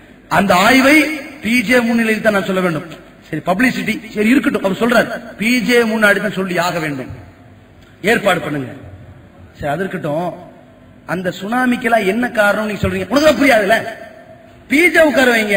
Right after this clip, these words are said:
அவருக்கு நேருக்கு நேர் பேசி ஆகணும் நானு. இல்லைங்க, அவரும் கேட்டுட்டாரு, அது என்ன காரணம் நீங்க சொல்றீங்க?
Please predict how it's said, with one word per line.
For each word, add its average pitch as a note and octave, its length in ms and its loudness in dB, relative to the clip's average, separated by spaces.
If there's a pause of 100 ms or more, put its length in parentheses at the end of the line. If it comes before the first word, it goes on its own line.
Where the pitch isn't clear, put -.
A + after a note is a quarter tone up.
(160)
அவருக்கு B3 420 0
நேருக்கு D4 320 2
நேர் C4 140 2
பேசி A3+ 240 -2
ஆகணும் F#3 240 2
நானு. C#3+ 140 -2 (600)
இல்லைங்க, G#3 260 0
அவரும் A3 200 2
கேட்டுட்டாரு, F#3 500 0
அது E3 160 -4
என்ன A#3 240 -2
காரணம் G#3+ 280 0
நீங்க F#3 160 -4
சொல்றீங்க? D#3 240 -4